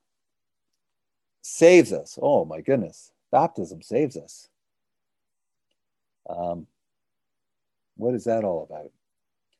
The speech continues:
Well, there's, and, and, and notice how he says it. He says, um,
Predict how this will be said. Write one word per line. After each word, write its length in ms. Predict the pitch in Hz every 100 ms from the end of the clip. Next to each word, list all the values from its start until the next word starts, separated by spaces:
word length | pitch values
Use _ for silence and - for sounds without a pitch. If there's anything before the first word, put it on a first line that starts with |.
| _ _ _
Well, 280 | 120 135 143
there's, 320 | 147 131 - -
and, 180 | 123 143
and, 200 | 175 -
and 180 | 160 147
notice 300 | 175 240 226
how 140 | 190
he 80 | 165
says 280 | - 170 104
it. 100 | 101
He 80 | 107
says, 340 | 139 120 107
um, 300 | 117 107 98